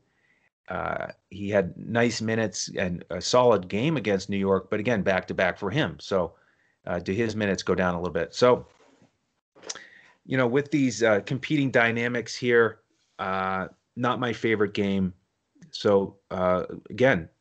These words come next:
uh, I'll continue the theme, most likely a one-off or a pass.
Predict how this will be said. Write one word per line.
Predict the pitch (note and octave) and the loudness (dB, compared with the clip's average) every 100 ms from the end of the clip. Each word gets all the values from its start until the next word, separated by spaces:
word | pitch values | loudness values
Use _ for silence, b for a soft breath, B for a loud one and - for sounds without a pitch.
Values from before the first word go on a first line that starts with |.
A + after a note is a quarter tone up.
| - | -12
uh, | F2+ F2+ E2+ | -6 -4 -4
I'll | C2+ | -4
continue | F#2+ G2+ A#2+ A2+ G2+ | -4 -4 -2 0 2
the | F#2+ | 0
theme, | G#2+ G2 | 2 2
most | G2+ G#2+ G#2+ | 2 2 2
likely | G2+ G2+ F#2+ | 2 4 4
a | |
one-off | F2+ G2+ G2 F#2 F2+ - | 4 2 2 2 0 -2
or | F#2 | -2
a | D#2+ | 0
pass. | - F2 - - | -2 -4 -6 -12